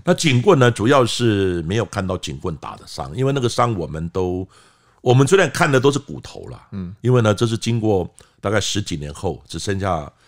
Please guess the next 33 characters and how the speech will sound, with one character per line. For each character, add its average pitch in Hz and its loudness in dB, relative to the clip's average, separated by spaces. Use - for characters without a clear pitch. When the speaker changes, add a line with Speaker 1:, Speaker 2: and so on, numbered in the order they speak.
Speaker 1:
一 - -2
堆 95 -2
骨 - -16
头。 - -18
Speaker 2:
对。 85 -12
Speaker 1:
后 92 -6
来 85 -4
经 98 -6
过 95 0
家 90 -4
属 85 -8
的 64 -12
同 78 -10
意， 78 -8
把 65 -8
坟 78 -6
墓 87 -6
整 67 -12
个 76 -12
破 85 -6
坏 78 -8
掉， 65 -12
骨 78 -10
坛、 73 -10
骨 - -14
头 65 -12
全 95 -4
部 117 0
拿 71 -6
到 78 -4
实 - -8
验 85 -4
室， - -10